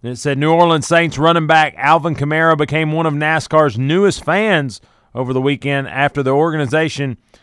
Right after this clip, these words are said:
uh, has banned the use of the Confederate flag from its racetracks. Kamara saw his first race as he, as w-, he was invited as one of nascar's guests by Bubba Wallace to the Dixie Vodka four hundred at Homestead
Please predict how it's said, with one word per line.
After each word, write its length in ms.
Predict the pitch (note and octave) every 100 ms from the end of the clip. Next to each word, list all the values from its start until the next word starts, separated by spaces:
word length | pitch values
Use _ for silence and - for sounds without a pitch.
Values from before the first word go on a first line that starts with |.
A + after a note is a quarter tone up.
| _ -
uh, 140 | A#2+
has 200 | A#2+ B2
banned 320 | G#2+ D3+ D#3+
the 60 | D3
use 300 | C#3 D#3+ -
of 60 | C3+
the 60 |
Confederate 520 | C3 C3 C#3+ D3 C3
flag 380 | A2+ D3 D#3 D#3
from 160 | D3+ D3
its 140 | A#2+
racetracks. 760 | C3+ D#3+ E3 - C#3+ A#2+ - - _ _ _ -
Kamara 380 | C3+ D3 D#3
saw 300 | C#3 D#3+ D#3+
his 160 | D3 B2
first 380 | - D#3+ E3 -
race 280 | D#3+ E3 C3
as 140 | A#2
he, 320 | C3+ C3+ F#2+ _
as 200 | - C3+
w-, 260 | A#2+ - A2
he 160 | D3+
was 180 | E3+ C3
invited 640 | C#3 B2 D3+ F#3 E3+ C#3 A2+ _ _ _ _
as 140 | A2+
one 160 | A2 D3
of 120 | C3
nascar's 640 | C3+ D3 C#3+ - D3 C#3 -
guests 420 | C#3+ C#3+ C3+ - _ _ _
by 160 | A#2 A#2+
Bubba 300 | C#3 C3 C3
Wallace 380 | C#3 C#3+ C#3
to 120 | - C#3
the 120 | A#2+
Dixie 380 | A2 D#3+ - C#3
Vodka 440 | D3 D3+ - C3+
four 260 | - C#3+ C3
hundred 320 | C#3+ C#3+ C3
at 200 | B2 A2+
Homestead 680 | C3 D#3 C#3 D#3 D3 C3+